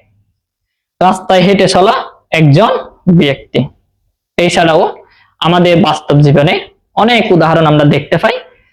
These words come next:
যেগুলা আমাদের সাপেক্ষে কি হয়? গতিশীল হয়। এখন আমরা আলোচনা করব পরম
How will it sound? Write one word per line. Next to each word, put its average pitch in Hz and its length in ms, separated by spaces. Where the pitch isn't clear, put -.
যেগুলা 156 420
আমাদের 175 480
সাপেক্ষে 220 500
কি 220 100
হয়? 185 200
গতিশীল 147 520
হয়। 185 240
এখন 269 260
আমরা 226 200
আলোচনা 175 400
করব 151 240
পরম 208 400